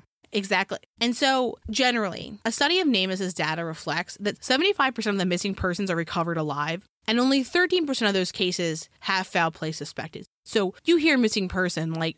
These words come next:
what we're thinking of is sensationalized people who have gone missing, which is fair, right? Like, we're not gonna be like, "Wow, Carol w-, took a walk down the street and everybody bugged out," right? Like,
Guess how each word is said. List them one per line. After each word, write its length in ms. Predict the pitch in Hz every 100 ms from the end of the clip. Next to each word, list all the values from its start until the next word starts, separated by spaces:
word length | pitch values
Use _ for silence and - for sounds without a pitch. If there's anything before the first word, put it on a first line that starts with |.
| -
what 240 | 202 226
we're 160 | 262 330
thinking 340 | 285 220 190
of 160 | 170 165
is 280 | 160 160
sensationalized 840 | - - 254 285 294 - 220 190 -
people 300 | 226 208 175
who 160 | 180
have 240 | 196 208 190
gone 240 | 180 175
missing, 340 | 185 - - - _ _
which 200 | 311 - -
is 240 | 285 247
fair, 560 | - - 240 175 156 175
right? 220 | 202 208
Like, 120 | 208
we're 200 | 208 226
not 240 | 247 254 254
gonna 120 | 220
be 120 | 208
like, 180 | 190 185 -
"Wow, 800 | 247 302 294 202 165 160 180 220 -
Carol 460 | 247 262 302 240
w-, 120 | 208 -
took 220 | - 247
a 40 | 262
walk 300 | 233 233 247
down 200 | 233 247
the 80 |
street 420 | 240 - 277 269 -
and 120 | 196
everybody 480 | 208 214 220 220 220
bugged 300 | 214 220 220
out," 240 | 220 170 -
right? 160 | 196
Like, 100 | 202